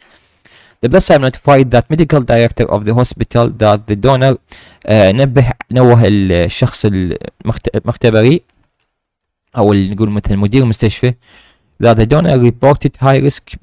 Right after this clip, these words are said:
behavior. صار تغير عنده، آه، نمط مالته with another male in April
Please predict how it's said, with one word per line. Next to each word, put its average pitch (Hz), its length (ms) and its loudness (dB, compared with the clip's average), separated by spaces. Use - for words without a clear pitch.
behavior. 104 360 0
صار 131 240 0
تغير 127 460 0
عنده، 104 320 -2
آه، 98 340 2
نمط 113 300 2
مالته 104 500 2
with - 40 0
another 127 460 0
male 131 320 0
in 107 60 -8
April 110 280 -2